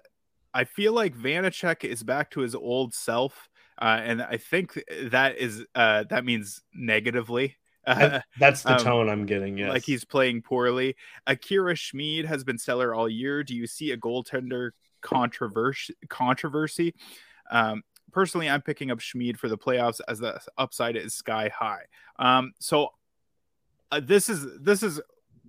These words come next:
Speaker 1: looking at the trends for New Jersey over the last little while. You're correct. I, I, Akira Schmid has performed better than Vanecek over the last seven, eight games or so. Vanecek is getting the bulk of the starts, to,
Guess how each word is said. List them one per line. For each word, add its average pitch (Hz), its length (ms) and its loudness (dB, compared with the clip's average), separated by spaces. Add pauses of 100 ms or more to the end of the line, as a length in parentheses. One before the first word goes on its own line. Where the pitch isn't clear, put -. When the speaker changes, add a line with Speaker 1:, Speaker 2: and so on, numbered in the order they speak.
Speaker 1:
looking 220 440 0
at 208 100 2
the 190 80 4
trends 147 460 2
for 147 160 0
New 139 160 0
Jersey 120 400 0
over 127 180 0
the 123 60 -2
last 117 260 0
little 131 220 0
while. 120 200 2
You're 139 220 0
correct. 123 400 4
I, 135 380 2
I, 143 60 -2 (340)
Akira 185 340 0
Schmid 147 360 -4
has 123 420 -2 (240)
performed 123 580 -2 (320)
better 117 600 0 (340)
than 113 160 0
Vanecek 113 640 -4
over 117 240 -6
the 110 140 -2
last 107 560 -2 (420)
seven, 117 400 2
eight 107 220 -6
games 110 280 -6
or 113 80 -2
so. 113 380 0 (540)
Vanecek 202 460 4
is 151 120 -2
getting 127 300 2
the 120 100 4
bulk 107 300 -2
of 110 60 -2
the 107 60 -8
starts, - 380 -6
to, - 180 -16